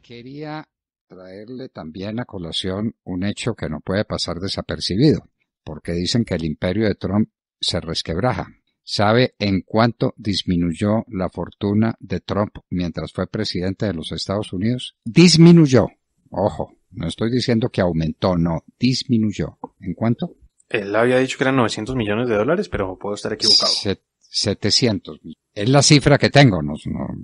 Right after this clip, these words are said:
Speaker 1: no me hago matar
Speaker 2: Sí,
Speaker 1: por
Speaker 2: mm,
Speaker 1: ella.
Speaker 2: sí, sí, sí, no. <laughs>
Speaker 1: Pero
Speaker 2: Me parece haber oído a Trump hablando de novecientos, él mismo, ah, habiendo dicho que, que fueron novecientos millones de
Speaker 1: es
Speaker 2: dólares lo que le costó.
Speaker 1: Habla de setecientos millones y que se resquebraja el imperio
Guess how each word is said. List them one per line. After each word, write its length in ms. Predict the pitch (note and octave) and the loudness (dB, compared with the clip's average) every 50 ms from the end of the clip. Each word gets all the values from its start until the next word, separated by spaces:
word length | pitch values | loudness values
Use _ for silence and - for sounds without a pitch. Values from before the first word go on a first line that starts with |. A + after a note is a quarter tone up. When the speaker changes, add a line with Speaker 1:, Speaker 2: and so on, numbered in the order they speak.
| - - - - _ | -14 -14 -16 -16 _
Speaker 1:
no 220 | - E2+ E2 E2+ | -14 -12 -8 -6
me 120 | F2 F#2+ F#2+ | -4 -4 -4
hago 160 | F2+ F#2 F2+ | -4 -2 -2
matar 260 | F2+ E2+ - - E2 | -4 -4 -4 -4 -4
Speaker 2:
Sí, 140 | - C#3 C3 | -2 -2 -2
Speaker 1:
por 100 | - - | 0 0
Speaker 2:
mm, 40 | - | 0
Speaker 1:
ella. 200 | G2 E2+ G2 F#2 | 0 0 -2 0
Speaker 2:
sí, 240 | - C#3 D3 D3+ C#3+ | 2 4 4 4 4
sí, 120 | B2 A#2 | 2 0
sí, 140 | A#2+ B2+ A#2+ | 0 0 0
no. 100 | A2 G#2+ | -2 -4
<laughs> 680 | - - - E3+ - - - - - - C#3+ - - _ - - - - | -6 -2 -2 -2 -2 -2 -10 -18 -2 -2 -2 -2 -2 _ -16 -16 -12 -6
Speaker 1:
Pero 200 | - F2 A2 G#2 | -2 0 2 2
Speaker 2:
Me 40 | F#2+ | 2
parece 360 | - G2+ G2+ G#2 G#2+ - C#3+ | 2 2 4 2 2 4 4
haber 220 | C3+ C3+ C3+ C3+ | 6 6 6 6
oído 320 | C#3 C#3 C#3 C3+ C3 C3+ C3+ | 6 6 4 4 6 6 4
a 80 | B2 | 4
Trump 280 | - - B2+ B2 B2 A#2+ | 4 4 4 4 4 4
hablando 340 | A#2+ A#2+ A#2 A#2 A#2 A#2 A#2 | 4 4 4 2 2 2 2
de 60 | A2+ | 2
novecientos, 880 | G#2+ G2+ F#2+ F#2 F2 E2+ - - - C#3+ C3+ A2 G2 - A2+ - - - | 2 2 0 -2 -4 -6 -6 -4 -2 0 0 -2 -2 -6 -8 -12 -10 -6
él 160 | - A2+ A2 | -4 -4 -2
mismo, 280 | A#2 A#2 A2+ A2+ A2+ A2 | -2 -4 -4 -2 -4 -2
ah, 320 | A2 G#2+ G2+ G#2 - - - - - - - - - | -4 -4 -4 -6 -10 -12 -14 -18 -20 -18 -18 -16 -14
habiendo 320 | - G#2+ G#2 G#2 G#2 A2 A2 | -10 -10 -8 -6 -4 -4 -4
dicho 220 | A2 G#2+ - G#2+ | -4 -6 -8 -14
que, 80 | G#2 G#2 | -16 -18
que 380 | - - - - _ _ - - | -20 -20 -20 -20 _ _ -20 -18
fueron 220 | _ G#2+ G#2+ A2 | _ -12 -10 -10
novecientos 500 | G#2 F#2+ F#2 F2+ - A#2 A2 G#2 - G2+ | -10 -10 -10 -10 -8 -8 -8 -6 -8 -8
millones 300 | G2 F#2+ F#2+ G2 G2+ G2+ G2 | -10 -10 -10 -10 -10 -8 -8
de 60 | F#2+ | -6
Speaker 1:
es 60 | F#2+ | -6
Speaker 2:
dólares 300 | G2+ G2+ G2+ G2 - _ _ _ _ _ _ _ | -6 -6 -6 -8 -12 _ _ _ _ _ _ _
lo 180 | - G#2 G2 | -8 -6 -6
que 120 | F2+ G2 F2+ | -6 -8 -12
le 100 | F2+ F2 | -12 -8
costó. 160 | - G#2 G#2 | -4 -2 -2
Speaker 1:
Habla 180 | G#2+ A#2 B2+ A#2+ | 0 0 -2 -2
de 200 | G#2+ A2 G#2+ G2 | -2 -2 -2 -2
setecientos 840 | - - G#2+ F#2 - G#2+ F#2+ - - - A#2+ A#2 A#2 - B2 A2+ | 0 -2 -2 -4 -4 -6 -4 -4 -2 -2 -2 -2 -2 -6 -6 -4
millones 560 | G#2+ G2 F#2+ G#2+ B2+ C3+ C#3 C3+ C3 - - | -4 -4 -2 0 0 0 0 0 -2 -4 -6
y 60 | F#2+ - | -8 -8
que 160 | - - F2 | -8 -6 -4
se 240 | - - - F2 E2+ | -4 -4 -4 -4 -6
resquebraja 1300 | D#2+ F2+ G#2 A2 A2+ A2+ G#2+ - - - - - G#2 G2 G2 F2+ G#2 G#2+ A2+ G2 - - E2 C#2+ - - _ _ _ _ | -8 -12 -6 -2 -2 0 2 0 0 -2 -2 -4 -2 -2 0 0 2 2 2 2 2 -2 -6 -8 -8 -12 _ _ _ _
el 240 | - G#2+ F#2+ F2 F2 | -10 -8 -8 -6 -4
imperio 640 | F2+ E2+ E2+ - - F#2+ F#2 F#2 G2 G2 F#2 E2 - | -4 -6 -6 -4 -2 -4 -2 -2 -4 -8 -8 -10 -12